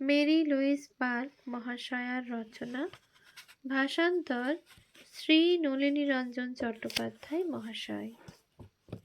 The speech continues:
পৃষ্ঠা সংখ্যা দুশো সাঁইত্রিশ,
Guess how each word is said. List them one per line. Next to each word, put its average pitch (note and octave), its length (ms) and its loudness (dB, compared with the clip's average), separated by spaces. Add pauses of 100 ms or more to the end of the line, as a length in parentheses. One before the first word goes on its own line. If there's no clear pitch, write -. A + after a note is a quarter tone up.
(1400)
পৃষ্ঠা D#4 440 4
সংখ্যা D#4 600 0
দুশো C#4 520 0
সাঁইত্রিশ, A#3 920 -4